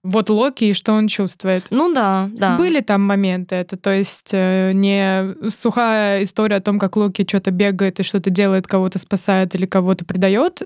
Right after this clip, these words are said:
Speaker 1: Да, там были какие-то личные моменты Локи, но мне кажется, просто грех не делать что-то личное про Локи хотя бы там один процент, и Marvel это знали сто процентов,
Speaker 2: Ну, конечно.
Speaker 1: поэтому, да, было, к сожалению, ну, на мой взгляд, недостаточно, но, но оно там было,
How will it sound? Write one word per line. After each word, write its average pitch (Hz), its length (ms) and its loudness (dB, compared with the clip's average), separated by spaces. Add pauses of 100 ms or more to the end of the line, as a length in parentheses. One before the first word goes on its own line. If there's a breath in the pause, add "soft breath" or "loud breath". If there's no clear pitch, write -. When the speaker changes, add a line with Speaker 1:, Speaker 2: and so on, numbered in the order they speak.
Speaker 1:
Да, 190 240 2
там 185 220 2
были 196 180 2
какие-то 190 320 -2
личные 196 320 2
моменты 190 320 2
Локи, 254 380 0 (420 loud breath)
но 233 60 2
мне 240 160 2
кажется, 233 960 0 (160)
просто 226 260 0
грех 214 380 0
не 202 80 4
делать 196 340 0
что-то 190 320 -2
личное 190 460 0
про 190 440 2
Локи 196 280 2 (260)
хотя 190 220 0
бы 175 100 -6
там 190 180 2
один 196 440 2
процент, 190 640 -2
и 185 320 2
Marvel 196 380 2
это 196 160 0
знали 190 300 0
сто 180 160 -4
процентов, 240 420 0
Speaker 2:
Ну, 233 60 -2
конечно. 185 120 -2
Speaker 1:
поэтому, 202 560 0 (400 loud breath)
да, 220 160 0
было, 240 240 0
к - 80 -6
сожалению, 240 560 0
ну, 226 160 0
на 208 120 0
мой 233 160 0
взгляд, 214 340 -2
недостаточно, 226 720 -2
но, 208 120 0
но 208 200 0
оно 202 240 0
там 208 280 0
было, 185 340 -4